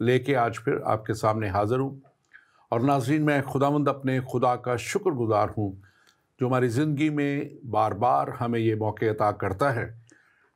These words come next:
कि इस सफ़र में, जो ज़िंदगी का सफ़र है, हम उस मंजिल तक पहुँचें, जहाँ खुदावंद हमारा खुदा हमें देखना चाहता है। और मैं अक्सर कहता हूँ और आज फिर कहूँगा कि किसी भी सफ़र के लिए एक मंजिल का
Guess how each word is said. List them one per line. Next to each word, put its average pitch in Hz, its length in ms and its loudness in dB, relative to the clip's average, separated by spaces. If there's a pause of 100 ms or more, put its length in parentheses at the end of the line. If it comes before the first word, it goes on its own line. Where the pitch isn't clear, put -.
कि 139 120 4
इस - 520 -4 (300)
सफ़र 160 440 0
में, 151 300 2
जो 123 260 2
ज़िंदगी 156 440 2
का 156 140 2
सफ़र 139 340 0
है, 135 300 2
हम 120 220 0
उस 117 300 -4
मंजिल 117 380 2
तक - 300 -4
पहुँचें, 117 520 0 (540)
जहाँ 123 180 4
खुदावंद 143 460 0
हमारा 113 340 2
खुदा 110 540 0
हमें 104 220 -6
देखना 95 300 -6
चाहता 95 320 -10
है। - 220 -16 (680)
और 120 160 2
मैं 160 120 0
अक्सर 160 260 -2
कहता 165 280 0
हूँ 170 100 0
और 156 100 0
आज 139 160 0
फिर 139 240 -4
कहूँगा 127 540 0 (460)
कि 147 100 2
किसी 185 440 0
भी 185 300 0
सफ़र 151 360 0
के 160 140 0
लिए 147 260 2
एक 127 420 0
मंजिल 120 580 0
का 104 520 0